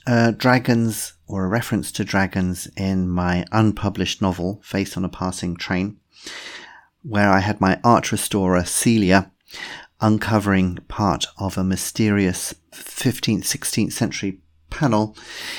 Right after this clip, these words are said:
in which there's an illustration of a Bible story or a, a s-, a Jesus story from the Apocrypha, which is basically a collection of fairy tales which were very popular in the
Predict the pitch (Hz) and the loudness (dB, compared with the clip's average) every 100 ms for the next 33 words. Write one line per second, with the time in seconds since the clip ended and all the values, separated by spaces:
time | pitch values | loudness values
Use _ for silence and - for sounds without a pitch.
0 | - _ 107 98 101 - - 98 98 92 | -14 _ 0 2 2 0 0 0 2 -2
1 | - 107 104 - 101 95 - 92 82 92 | 2 4 4 4 4 4 2 0 0 -2
2 | 90 90 87 82 82 _ - - - - | -4 -2 -2 -2 -6 _ -20 -20 -20 -20
3 | _ _ 98 104 101 92 - 95 87 82 | _ _ 6 6 4 -2 -2 0 2 2
4 | 82 78 - 90 80 95 95 - - 110 | 2 0 0 -2 -2 -4 -4 -6 -6 -2
5 | 95 - 139 143 123 - 104 101 92 107 | -2 4 6 6 4 2 4 4 4 2
6 | 98 92 - 107 - - 147 147 - - | 2 2 -2 -2 -2 2 2 2 -4 2
7 | 104 113 _ - - - - - - - | 2 2 _ -16 -14 -16 -12 -10 -8 -6
8 | 87 - 95 - - 95 85 98 95 - | -4 0 0 0 -4 -4 -2 2 2 2
9 | - 85 80 - - _ _ - 104 92 | -2 -2 -4 -8 -20 _ _ -2 0 0
10 | 90 92 87 85 - 101 104 92 85 104 | -2 -4 -4 -6 -4 0 4 4 4 6
11 | 101 87 - - 98 95 87 92 92 90 | 6 6 0 -2 0 2 4 4 2 0